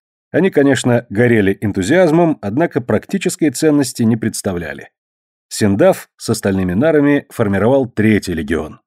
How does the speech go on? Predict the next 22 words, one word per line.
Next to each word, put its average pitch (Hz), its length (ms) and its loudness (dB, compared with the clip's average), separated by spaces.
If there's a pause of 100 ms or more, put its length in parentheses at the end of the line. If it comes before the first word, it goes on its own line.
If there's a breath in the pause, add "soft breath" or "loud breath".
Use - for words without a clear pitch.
учебно-резервный, 101 1080 -2 (480)
который 190 280 4
я 180 80 4
собирался 131 480 2
использовать 143 640 0
лишь 110 160 0
в - 80 -14
самой 160 320 0
отчаянной 87 480 -2
ситуации. - 680 -10 (600)
Маслу, 165 500 2
Крутому, 147 520 0
гвардейцам 95 760 0
и 95 60 -6
Рое 160 380 0
я 160 160 0
поставил 151 420 0
задачу 120 480 0
привести 104 460 -2
в - 100 -8
порядок 92 380 -2
конницу. - 520 -10